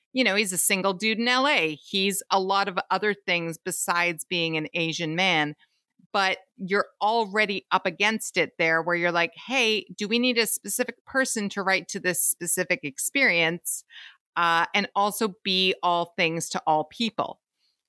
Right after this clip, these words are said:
Uh, for example, uh, Never Have I Ever, Mindy Kaling's show, uh,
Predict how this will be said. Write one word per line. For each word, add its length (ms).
Uh, 240
for 80
example, 840
uh, 360
Never 320
Have 160
I 140
Ever, 380
Mindy 280
Kaling's 500
show, 400
uh, 240